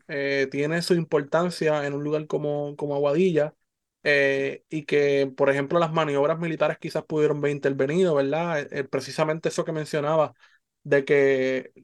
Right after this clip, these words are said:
eh, las Fuerzas Armadas se quedaron con una parte de la playa,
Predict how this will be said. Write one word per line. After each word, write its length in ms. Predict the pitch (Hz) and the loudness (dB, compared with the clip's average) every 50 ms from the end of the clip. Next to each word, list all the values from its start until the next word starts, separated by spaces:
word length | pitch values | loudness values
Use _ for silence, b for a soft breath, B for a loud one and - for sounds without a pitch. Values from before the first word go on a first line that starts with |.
| _ _ _ - | _ _ _ -10
eh, 280 | 147 135 131 131 131 131 135 | -8 -6 -4 -6 -6 -4 -4
las 180 | 135 131 - | -4 -2 0
Fuerzas 280 | - 135 131 - 151 156 | -2 -2 0 0 0 0
Armadas 340 | 160 156 147 147 156 151 - | 0 0 0 0 0 0 0
se 120 | 170 151 | 0 0
quedaron 320 | 143 135 135 139 147 147 | 2 4 2 2 2 0
con 140 | - 147 139 | 0 0 0
una 180 | 139 139 143 135 | 0 0 0 2
parte 280 | 139 143 139 - - | 2 2 2 2 2
de 100 | 143 139 | 4 4
la 120 | 139 131 127 | 4 2 2
playa, 500 | 135 143 151 147 147 143 143 139 139 - | 2 2 2 2 2 2 0 -2 -4 -6